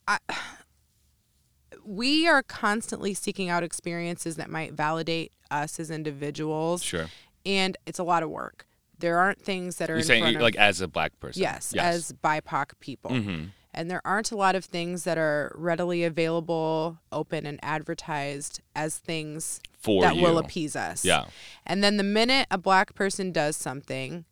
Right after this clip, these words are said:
Speaker 1: like, and I'm just like, language
Speaker 2: Like
Speaker 1: is so
Speaker 2: trap yoga.
Speaker 1: powerful. Yeah, that
Speaker 2: Yeah.
Speaker 1: one word,
Speaker 2: Mm-hmm.
Speaker 1: homies, made that white person question if that was an area they
Speaker 2: Feel
Speaker 1: could
Speaker 2: excluded or
Speaker 1: Yes,
Speaker 2: something.
Speaker 1: and I'm
Speaker 2: Yeah.
Speaker 1: like, <sighs> what if I, what if I had to navigate,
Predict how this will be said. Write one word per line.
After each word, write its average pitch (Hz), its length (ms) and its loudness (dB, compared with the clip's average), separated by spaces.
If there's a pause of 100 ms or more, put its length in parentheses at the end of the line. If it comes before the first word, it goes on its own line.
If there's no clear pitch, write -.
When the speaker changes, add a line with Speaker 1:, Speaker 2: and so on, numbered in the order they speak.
(500)
Speaker 1:
like, - 180 -6 (640)
and 190 200 -4
I'm 220 160 -2
just 220 260 0
like, 202 200 4
language 190 340 0
Speaker 2:
Like 185 120 6
Speaker 1:
is 190 80 -2
so - 120 4
Speaker 2:
trap 165 180 4
yoga. 180 80 4
Speaker 1:
powerful. 170 520 2
Yeah, 170 240 2
that 156 200 2
Speaker 2:
Yeah. 147 60 0
Speaker 1:
one 202 300 0
word, 202 340 0
Speaker 2:
Mm-hmm. 170 120 -6
Speaker 1:
homies, 185 460 -2
made 175 180 -2
that 180 180 4
white 160 220 0
person 170 520 -8
question 180 420 -4
if 160 100 -10
that 165 180 -2
was 160 100 -8
an 165 120 -8
area 165 300 -4
they 156 120 -8
Speaker 2:
Feel 110 180 8
Speaker 1:
could 98 60 6
Speaker 2:
excluded 82 640 0
or 85 60 -2
Speaker 1:
Yes, 359 280 10
Speaker 2:
something. 185 120 0
Speaker 1:
and 254 100 4
I'm 285 140 2
Speaker 2:
Yeah. 294 240 4 (1200)
Speaker 1:
like, 370 100 -2 (100)
<sighs> - 100 -12
what 196 380 6
if 370 180 2
I, 370 480 4
what 220 240 4
if 330 100 0
I 330 80 6
had 262 180 2
to 220 80 0
navigate, 175 760 0